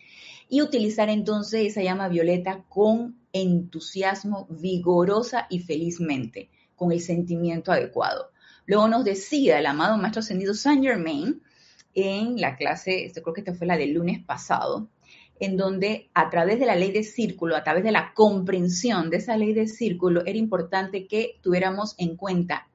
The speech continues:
el conocimiento de la llama violeta, su uso y la certeza o la fe o la credibilidad de que ella funciona. Porque de nada sirve que nosotros estemos utilizando como herramienta,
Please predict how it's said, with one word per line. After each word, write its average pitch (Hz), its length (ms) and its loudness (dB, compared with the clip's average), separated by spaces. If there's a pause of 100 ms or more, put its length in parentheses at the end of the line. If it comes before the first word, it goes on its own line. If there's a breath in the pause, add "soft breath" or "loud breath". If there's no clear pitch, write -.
(120)
el 202 380 6 (400)
conocimiento 247 960 2 (260)
de 160 100 -4
la 151 60 0
llama 165 240 0
violeta, 143 480 0
su - 440 -2
uso 247 840 6 (840 loud breath)
y 302 460 -4 (100)
la 196 240 4
certeza 190 1120 2 (200)
o 170 140 6
la 160 180 0
fe 196 640 0
o 151 120 -4
la 147 200 0
credibilidad 180 640 0
de 170 160 -4
que 175 220 -2
ella 233 260 10
funciona. - 720 -6 (440 soft breath)
Porque 196 280 2
de 190 140 2
nada 220 240 4
sirve 233 380 -2
que 220 200 0
nosotros 185 400 -2
estemos 190 340 0
utilizando 175 800 0
como 185 300 2
herramienta, 175 920 -2